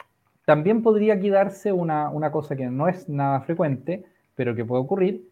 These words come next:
que es que un equipo le gane a todos y los otros empaten entre sí.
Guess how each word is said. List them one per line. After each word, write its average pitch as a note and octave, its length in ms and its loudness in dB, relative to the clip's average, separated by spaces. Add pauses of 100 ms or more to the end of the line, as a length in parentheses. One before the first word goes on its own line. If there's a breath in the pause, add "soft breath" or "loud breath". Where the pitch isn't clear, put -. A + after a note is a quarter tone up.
(260)
que - 100 -6
es - 60 -14
que D3 220 -2
un F#3+ 120 0
equipo F#3 320 0
le C3+ 100 2
gane D#3 220 0
a F3+ 60 2
todos A3 460 2
y E3+ 80 0
los D3+ 140 0
otros F3+ 220 0
empaten E3 420 -2
entre C#3+ 300 -4
sí. A#2+ 320 -8